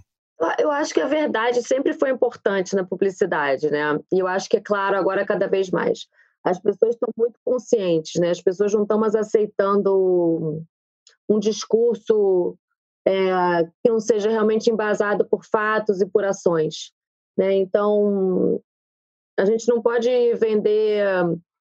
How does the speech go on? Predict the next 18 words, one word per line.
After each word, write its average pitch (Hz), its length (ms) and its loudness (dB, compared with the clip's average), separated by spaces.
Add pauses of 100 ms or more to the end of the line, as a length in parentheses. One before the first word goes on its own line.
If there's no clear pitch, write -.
(500)
um 220 120 4
sonho, 196 480 0
né? 175 100 2
A 180 80 2
gente 190 200 0
realmente 208 360 0
tem 233 140 4
que 220 100 -2
vender 220 440 0
coisas 233 680 -2 (360)
que, 240 120 0 (160)
concretas, 226 760 0
que 220 100 2
depois 220 280 0
a 226 60 2
gente 233 220 -2
consiga 233 360 2
entregar. 220 480 -2